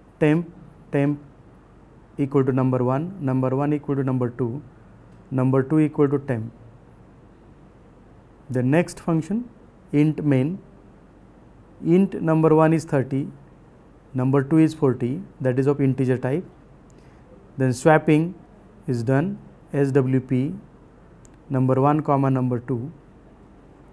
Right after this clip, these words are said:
Then we are printing the number one value and number two value.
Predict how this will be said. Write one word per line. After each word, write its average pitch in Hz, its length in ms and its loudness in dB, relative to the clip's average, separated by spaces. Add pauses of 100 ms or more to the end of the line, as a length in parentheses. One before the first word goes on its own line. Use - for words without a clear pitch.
Then 151 280 2
we 156 100 4
are 151 100 2
printing 165 600 0 (1200)
the 127 80 -2
number 151 540 2 (160)
one 143 220 2
value 139 360 2
and 143 240 -2
number 127 280 -2
two 127 160 -4
value. 113 320 -6